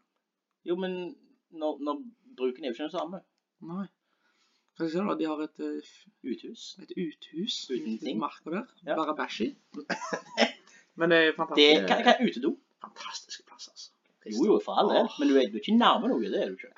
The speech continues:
Speaker 2: Det er altså, f-, når du, du har jo ofte sånn minner om, fra barndommen, så er det som sånn, det blir bedre og bedre for hvert år. Hvor mye s-, livet suger mer, det eldre du blir, på en måte.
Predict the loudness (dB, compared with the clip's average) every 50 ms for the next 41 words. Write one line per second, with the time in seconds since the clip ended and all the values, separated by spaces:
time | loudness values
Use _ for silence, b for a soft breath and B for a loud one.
0 | -20 _ -14 -10 -8 -8 -8 -6 -6 -2 -2 -2 -4 -4 -10 -12 -14 -12 -8 -4
1 | -2 2 4 4 4 4 2 -2 -6 -8 -8 -8 -2 4 6 8 8 8 6 4
2 | 4 4 6 6 8 6 4 2 -2 -4 -2 -2 -2 0 2 2 2 0 0 -4
3 | -4 -2 -2 -2 -2 -4 -6 _ _ -2 -2 -2 0 2 0 0 0 0 -2 -2
4 | -2 -4 -2 -4 -4 -4 -6 -10 -10 -10 -10 -12 -12 _ _ _ _ _ _ _
5 | _ _ -14 -12 -4 -2 -2 -2 2 2 2 2 2 0 -2 -2 0 0 0 -2
6 | -4 -2 -2 -2 -2 0 0 0 0 -2 -6 -20 _ _ -12 -10 -6 -6 -4 -4
7 | -4 -4 -6 -4 -4 -2 0 0 0 0 0 2 4 6 6 6 4 2 2 2
8 | 2 2 2 4 4 4 4 4 0 0 2 2 2 2 2 -2 -14 _ -14 -12
9 | -12 -12 -12 -16